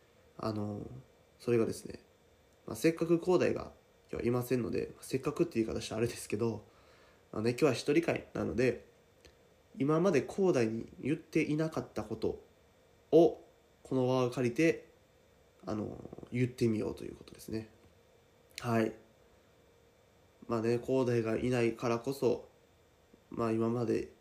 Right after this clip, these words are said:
広大に言ってこなかったこともここで言いやすいんじゃないかと。まあ、今まで自分が隠していたことを言ったらいいんじゃないかということで、まあ、この企画なんですけれども。一個だけね、広大に言っていないことがありまして。もう大抵のことはね、言ってるんですよ、広大には。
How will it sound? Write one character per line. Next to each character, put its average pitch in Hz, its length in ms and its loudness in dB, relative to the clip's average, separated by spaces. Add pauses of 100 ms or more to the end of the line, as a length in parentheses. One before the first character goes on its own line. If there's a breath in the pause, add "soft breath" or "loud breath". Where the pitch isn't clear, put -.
(100)
広 120 180 6
大 110 120 4
に 113 80 0
言 120 60 2
っ - 20 -2
て 123 160 -4
こ 131 100 -2
な 127 100 0
か 123 120 -6
っ - 40 -8
た 110 120 -6
こ - 100 -6
と 147 100 0
も 123 100 -2
こ - 160 -14
こ - 60 -4
で - 60 -6
言 113 80 -2
い 117 60 2
や 120 80 2
す 120 120 -6
い 110 40 -4
ん - 20 -6
じ 113 80 -6
ゃ - 20 -6
な 110 60 -4
い 107 80 -2
か - 80 -6
と。 - 180 -12 (160)
ま 110 60 -6
あ、 - 20 0
今 113 140 0
ま 120 80 2
で 113 60 2
自 110 160 -4
分 113 100 -2
が 117 80 -2
隠 - 240 -6
し 110 60 -4
て 131 100 -4
い 127 60 -4
た 127 100 0
こ 113 80 -2
と 113 140 0
を - 200 -4 (220)
言 113 80 -4
っ 110 40 -12
た 113 260 -6
ら 104 140 -6 (220)
い 117 60 -6
い 120 40 0
ん 120 60 0
じ 113 80 -2
ゃ 110 40 0
な 117 100 0
い 131 80 2
か 131 100 -2
と - 80 -4
い - 40 -2
う - 40 -2
こ - 60 -12
と - 140 -6
で、 - 60 -10 (140)
ま - 60 -12
あ、 - 60 -10
こ 117 80 -4
の 107 80 -6
企 107 280 -10
画 113 80 -2
な 107 120 -6
ん 98 60 -6
で 92 100 -6
す - 80 -14
け - 100 -4
れ 65 60 -4
ど - 80 -6
も。 - 80 -12 (1400 soft breath)
一 190 160 0
個 - 120 0
だ 190 120 4
け 180 100 2
ね、 175 220 0 (260)
広 127 220 4
大 113 80 2
に 110 80 0
言 117 80 0
っ - 20 -14
て - 140 -6
い - 20 0
な 113 80 2
い 107 60 -4
こ 104 80 -8
と 98 100 -4
が - 80 -8
あ 101 60 -6
り 107 80 -6
ま 110 100 -10
し - 60 -16
て。 - 120 -16 (120)
も 113 60 -2
う - 20 -10
大 226 180 4
抵 381 180 6
の 320 80 8
こ 120 120 -2
と 110 100 -2
は 110 60 0
ね、 110 60 -2
言 117 100 2
っ - 40 -12
て - 160 0
る 180 120 2
ん - 20 0
で 110 60 -4
す - 80 -10
よ、 71 120 -4
広 98 200 -2
大 101 80 -6
に 90 80 -8
は。 - 80 -10